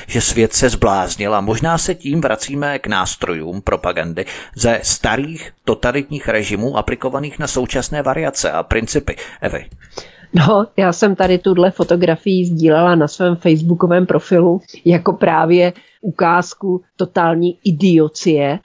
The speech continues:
Speaker 2: eh, idiocie té propagandy jako takové, protože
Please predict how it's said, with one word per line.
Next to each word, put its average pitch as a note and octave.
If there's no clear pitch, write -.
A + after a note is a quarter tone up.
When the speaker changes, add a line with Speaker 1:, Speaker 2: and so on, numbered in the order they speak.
Speaker 2:
eh, E3
idiocie F3
té E3
propagandy D#3+
jako D#3
takové, D3
protože D#3+